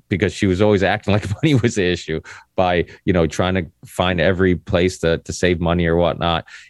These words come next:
And I almost think the anxiety of,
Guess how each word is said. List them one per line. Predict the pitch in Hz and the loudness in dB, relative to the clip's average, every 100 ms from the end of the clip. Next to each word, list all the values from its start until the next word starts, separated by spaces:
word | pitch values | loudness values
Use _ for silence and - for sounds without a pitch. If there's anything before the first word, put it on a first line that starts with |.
| - | -6
And | 104 | -2
I | 107 110 | 0 0
almost | 127 175 160 - | 0 2 0 0
think | 117 104 - - _ _ _ | -2 -2 -8 -20 _ _ _
the | 92 98 90 | -2 2 2
anxiety | 95 87 80 85 85 104 117 120 - - | 2 0 -2 0 0 0 0 -2 -4 -2
of, | 85 73 | 0 -2